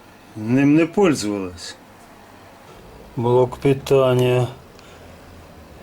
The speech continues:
зроблений класно. Вентилятор. Ну там він включиться. Навірно, датчик десь є. А, ну да, вон там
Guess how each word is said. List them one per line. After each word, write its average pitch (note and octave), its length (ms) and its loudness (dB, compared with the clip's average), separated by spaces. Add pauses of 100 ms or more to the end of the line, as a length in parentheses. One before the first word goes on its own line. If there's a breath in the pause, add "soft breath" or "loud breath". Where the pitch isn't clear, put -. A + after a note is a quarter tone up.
(440 loud breath)
зроблений B2 960 0 (140)
класно. A#2 800 0 (1500)
Вентилятор. A2+ 840 -2
Ну C#3+ 180 2
там D3 260 2
він C3+ 180 2
включиться. C3+ 760 -2 (1300)
Навірно, A#2+ 420 2
датчик B2+ 540 0
десь A2 320 -2
є. A2+ 240 2 (640)
А, A#2 160 0
ну C#3+ 180 2
да, A2 260 0
вон G#2+ 300 0
там G#2 280 -2